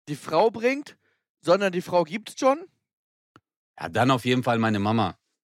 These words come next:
Speaker 2: Auf jeden Fall meine Mama, weil
Speaker 1: Was würde dabei rausspringen? Was, was wäre das für ein Date?
Speaker 2: Ja, ich glaub, äh, eine Frau kann viel, er kann sich viel mehr in eine Frau reinversetzen, was für sie wichtig ist.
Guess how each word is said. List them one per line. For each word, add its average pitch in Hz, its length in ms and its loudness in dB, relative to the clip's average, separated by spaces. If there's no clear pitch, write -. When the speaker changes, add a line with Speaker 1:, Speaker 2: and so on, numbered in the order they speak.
Speaker 2:
Auf 107 240 -2
jeden 117 240 2
Fall 117 160 4
meine 113 220 4
Mama, 113 320 2
weil 101 240 4
Speaker 1:
Was 139 160 -4
würde 185 140 -4
dabei 175 200 4
rausspringen? 185 460 0
Was, 170 160 -2
was 151 140 -4
wäre 165 100 4
das 175 100 0
für 190 80 -10
ein 180 80 -10
Date? 175 340 -4
Speaker 2:
Ja, 117 60 2
ich 117 120 0
glaub, 160 320 0
äh, 127 400 4
eine 123 220 0
Frau 151 340 2
kann 131 360 0
viel, 143 540 2
er 101 100 -8
kann 127 160 0
sich 120 120 -4
viel 147 140 2
mehr 143 140 4
in 131 80 4
eine 127 180 2
Frau 131 220 -6
reinversetzen, 123 800 -2
was 107 160 0
für 117 140 -6
sie 110 160 -4
wichtig 127 340 -4
ist. 107 320 -4